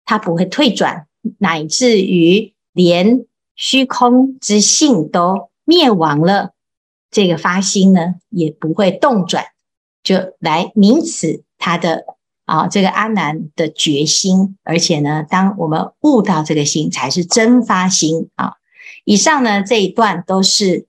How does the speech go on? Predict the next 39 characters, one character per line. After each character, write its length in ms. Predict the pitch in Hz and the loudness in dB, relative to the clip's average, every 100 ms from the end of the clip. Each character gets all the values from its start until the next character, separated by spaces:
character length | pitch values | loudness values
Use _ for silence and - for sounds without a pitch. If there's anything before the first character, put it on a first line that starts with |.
| _ | _
啊， 240 | - 170 175 - _ _ | -4 -4 -4 -12 _ _
阿 100 | 208 | -4
难 280 | 220 175 165 | -2 -2 -2
他 140 | - | -2
在 180 | 190 165 | -2 0
悟 180 | 302 269 | 2 2
到 220 | 214 208 | 2 0
了 140 | 160 151 | 0 -4
自 160 | - | -4
己 220 | 190 135 123 | -4 -6 -2
的 200 | 156 - | -2 -2
硕 260 | - 226 180 | -2 0 0
迦 280 | 185 175 175 | 2 0 -2
罗 180 | 151 | -6
心 400 | 156 - 196 196 | -4 0 2 4
之 140 | 190 190 | 2 -2
后 240 | - 214 | 0 2
啊， 140 | 165 - - - - _ | 2 0 -10 -20 -20 _
就 180 | - 226 | 0 0
有 340 | 175 151 - _ | 0 -4 -6 _
这 140 | - 208 | -2 0
样 220 | 196 190 | 2 0
子 200 | 180 160 | 0 -4
的 220 | 151 127 | -2 -4
发 260 | - 208 202 | -2 -2 -2
心 480 | 214 - 202 208 208 | -2 0 2 2 0
跟 220 | 175 170 | -2 -2
发 280 | 175 180 190 | -2 0 2
愿， 340 | 196 190 202 - _ - | 2 0 -2 -10 _ -4
他 100 | 190 | -4
希 240 | - 185 | 0 2
望 220 | 180 165 | 2 0
将 200 | 190 185 | -2 -2
此 160 | 185 151 | -2 -6
身 240 | - 175 | -2 0
心 220 | 185 180 | 2 0
奉 200 | 190 208 | 2 0
陈 280 | - 143 151 | 0 -4 -6
刹。 300 | - 196 - | -4 -4 -4